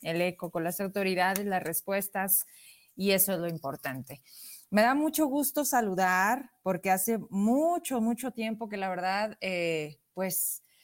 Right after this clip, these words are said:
si no me equivoco, eh, hicimos, eh, un reportaje,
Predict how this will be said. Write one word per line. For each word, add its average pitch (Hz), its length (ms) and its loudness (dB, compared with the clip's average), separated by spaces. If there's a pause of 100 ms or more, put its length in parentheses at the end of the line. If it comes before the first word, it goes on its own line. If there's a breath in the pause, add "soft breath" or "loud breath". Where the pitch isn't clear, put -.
(300 soft breath)
si 214 200 0
no 185 140 0
me 247 120 -2
equivoco, 226 800 -2 (220)
eh, 175 440 -2
hicimos, 202 680 -2 (360 loud breath)
eh, 143 680 -14
un 185 380 -4
reportaje, 196 1000 -2